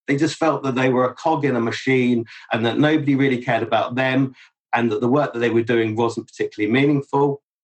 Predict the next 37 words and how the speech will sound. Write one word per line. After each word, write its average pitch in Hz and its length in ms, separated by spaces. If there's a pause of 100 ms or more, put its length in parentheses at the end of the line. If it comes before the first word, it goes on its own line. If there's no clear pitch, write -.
(280)
The 151 100
other 208 160
thing 196 260
was 156 180
that 139 100
they 147 180
had 143 380 (100)
all 180 140
these 190 220
great 156 300
ideas 147 540
about 113 240
how 147 200
they 143 160
could 139 180
take - 240
their 123 120
company 120 400
forward, 180 380
right? 127 200
So - 100
they 190 80
were 175 140
bought 208 340
into 151 240
the 135 60
work 139 260
that 120 60
they 120 80
were 117 160
doing 165 320
and 107 100
they 117 60
were - 80
having 151 340
these 110 220
ideas, 113 440